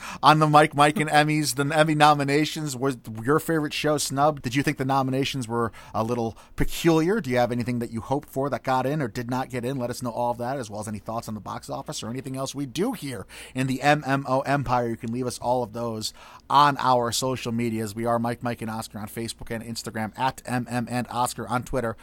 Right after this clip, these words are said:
Mike, Mike, and Oscar at gmail dot com, dot com, and on Reddit. We are available wherever you do hear podcasts. If you're listening to us right now on either the Apple Podcasts or Spotify app,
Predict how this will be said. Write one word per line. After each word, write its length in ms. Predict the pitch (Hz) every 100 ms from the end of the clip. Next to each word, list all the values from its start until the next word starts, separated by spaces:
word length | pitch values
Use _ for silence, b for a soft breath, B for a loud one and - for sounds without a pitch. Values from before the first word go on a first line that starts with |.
| B B
Mike, 200 | 127 127
Mike, 180 | 127 120
and 100 | 120
Oscar 260 | 120 -
at 80 | 107
gmail 280 | - 135 127
dot 160 | 113 110
com, 240 | 120 101 107
dot 220 | 123 131
com, 280 | 117 98 98 B -
and 180 | 131 135
on 140 | 123
Reddit. 220 | 120 123
We 120 | 127
are 100 | 131 123
available 360 | 127 127 127
wherever 240 | 127 135 143
you 160 | 135
do 300 | 117 135 151
hear 260 | 147 143 151
podcasts. 640 | - 127 135 151 147 143
If 80 | 101
you're 80 | 113
listening 260 | 117 - 113
to 100 | 120
us 120 | -
right 160 | 120 117
now 180 | 120
on 100 | 120 -
either 240 | 117 123
the 160 | 110 107
Apple 260 | 117 -
Podcasts 540 | - 120 117 - 110 -
or 120 | 127
Spotify 560 | 123 - 123 117 113 107
app, 240 | 113 110